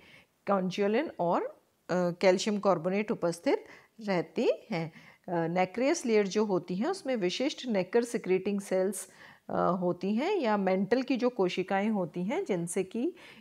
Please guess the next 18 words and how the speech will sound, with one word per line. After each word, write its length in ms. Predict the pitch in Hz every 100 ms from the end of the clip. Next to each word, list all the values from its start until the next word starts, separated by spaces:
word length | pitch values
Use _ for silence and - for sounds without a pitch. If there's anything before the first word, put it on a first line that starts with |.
| _
इन 200 | 262 302
स्तरों 380 | 247 - 180 175
का, 180 | - 330
अ, 960 | 640 - - - - - 175 170 175 175
स्रवण 460 | - 190 185 339 587 -
होता 320 | 240 196 175
है। 320 | 175 175 160 - - - - - -
अब 300 | 269 415 - _ - _ -
जो 200 | 220 330
हिंज 340 | 226 247 320
लिगामेंट 580 | 262 226 196 196 196 190
होते 240 | 180 185
हैं 220 | 202 349 523
जहाँ 280 | 214 208 208
पर 100 | 214
कि 160 | 214
दोनों 640 | 208 185 190 220 339 285 180
वाल्व 480 | 180 180 226 269